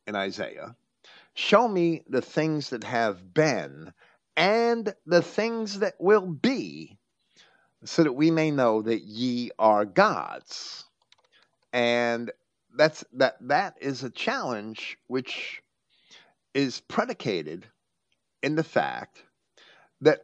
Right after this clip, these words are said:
only God can show us the things that had been, because we've lost almost all of our past history. And a lot of the history we have is merely propaganda.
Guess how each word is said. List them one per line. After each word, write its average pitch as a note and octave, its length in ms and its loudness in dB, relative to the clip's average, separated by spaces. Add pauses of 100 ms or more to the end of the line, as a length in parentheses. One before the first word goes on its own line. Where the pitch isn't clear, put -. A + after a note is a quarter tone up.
only A#3 460 2
God D2 580 -2 (320)
can A#2+ 220 -2
show A2+ 380 2
us - 420 -6 (240)
the C3+ 140 0
things C3+ 440 -4
that A#2+ 200 -6
had A2 440 0
been, F#2 320 0 (420)
because G3+ 260 2
we've A3 280 0
lost D3+ 760 0
almost D3 420 2
all A#3 180 0
of D#3 120 -2
our A#2+ 100 4
past - 380 -2
history. B1+ 520 -4 (720)
And F3 100 4
a F3+ 60 8
lot A3 260 4
of A3 60 2
the G3+ 80 2
history G3 420 0
we E3 180 0
have D3+ 520 0 (320)
is D#3 240 0
merely G3 720 -2 (100)
propaganda. A3 840 2